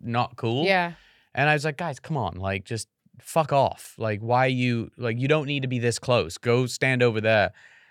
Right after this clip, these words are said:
Speaker 1: And yeah, they would just, and, and a lot of 'em, what they'll do is, what I found was that back then, a lot of guys would come into town. So they would be from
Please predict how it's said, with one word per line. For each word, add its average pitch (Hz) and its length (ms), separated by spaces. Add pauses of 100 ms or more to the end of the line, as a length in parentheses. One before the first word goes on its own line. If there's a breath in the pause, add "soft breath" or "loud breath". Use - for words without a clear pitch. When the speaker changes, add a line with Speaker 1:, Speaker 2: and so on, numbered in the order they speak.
(380 soft breath)
Speaker 1:
And 123 380 (400)
yeah, 160 280
they 120 120
would 123 140
just, 127 240
and, 139 240
and 135 160
a 131 40
lot 127 360
of 147 120
'em, 104 240
what 123 160
they'll 117 160
do 143 280
is, 95 360 (500)
what 120 100
I 107 40
found 117 520
was 104 120
that 107 140
back 123 260
then, 123 420 (760)
a 127 40
lot 127 160
of 139 60
guys 135 260
would 120 180 (180)
come 135 240
into 123 200
town. 117 440 (420)
So - 160
they 131 120
would 127 120
be 131 180
from 120 560